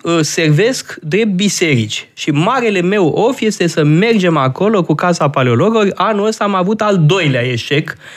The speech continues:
uh, după cum bine știți, uh, însă Vlasti s-a dus în Grecia și îl invidiez și vreau să-l dau, da, exemplu pentru ceilalți cursanți ai Casei Paleologu care nu s-au înscris la,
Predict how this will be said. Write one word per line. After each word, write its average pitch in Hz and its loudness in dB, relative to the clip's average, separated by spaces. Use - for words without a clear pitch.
uh, 135 2
după 135 2
cum 147 2
bine 151 2
știți, 175 -4
uh, 170 0
însă 247 -2
Vlasti 220 -2
s-a 233 -4
dus 190 -2
în 202 0
Grecia 151 -2
și 147 -6
îl 202 -4
invidiez 180 -2
și - -6
vreau 170 -2
să-l 190 -4
dau, 175 -2
da, 208 -2
exemplu 175 -2
pentru 151 -2
ceilalți 165 0
cursanți 147 -2
ai 120 0
Casei 139 -2
Paleologu 117 -2
care 135 0
nu 147 0
s-au 233 0
înscris 143 -2
la, 123 -4